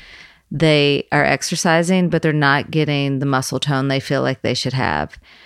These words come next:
And that could be because there's weakness of the digestion. So we need these tonifying herbs to build up their qi again. And so they can properly assimilate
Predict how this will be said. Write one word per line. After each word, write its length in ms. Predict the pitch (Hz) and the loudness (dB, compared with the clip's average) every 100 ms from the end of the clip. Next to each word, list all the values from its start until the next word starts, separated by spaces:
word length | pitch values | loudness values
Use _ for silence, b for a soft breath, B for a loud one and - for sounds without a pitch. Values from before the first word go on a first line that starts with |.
| B B - | B B -2
And 160 | 151 | 0
that 180 | 143 - | 2 0
could 160 | 180 151 | -2 -2
be 220 | 147 139 | 0 0
because 420 | - - 147 135 | -4 -4 -2 -2
there's 240 | 143 135 135 | -2 -2 0
weakness 480 | 139 - 143 135 | -2 -2 -4 -4
of 80 | 139 | -4
the 80 | 156 | -2
digestion. 800 | 139 139 175 226 - 117 117 117 - | 0 0 0 -2 -4 -2 -4 -6 -10
So 240 | - 151 | -4 -2
we 80 | 143 | 0
need 240 | 143 139 | 0 -2
these 220 | - 139 - | -2 -2 -2
tonifying 880 | 160 143 143 143 135 135 135 139 B B B B B - | 0 0 0 0 0 0 0 -2 B B B B B -6
herbs 600 | 175 247 196 147 196 - _ _ - | 0 2 2 0 -2 -10 _ _ -4
to 100 | 190 | 0
build 260 | 170 156 | 2 2
up 160 | 160 - | 0 0
their 120 | 139 | -2
qi 320 | - 135 123 | -2 -2 -2
again. 420 | 120 117 113 117 - | -2 -4 -4 -4 -4
And 160 | 139 | -4
so 160 | - 147 | -2 0
they 180 | 139 135 | 0 0
can 320 | - 143 143 | -2 -2 -2
properly 680 | - 135 135 165 160 170 - | -2 -2 0 0 2 2 0
assimilate 840 | 139 - 147 160 180 233 302 - | -4 -2 0 0 2 0 -2 -8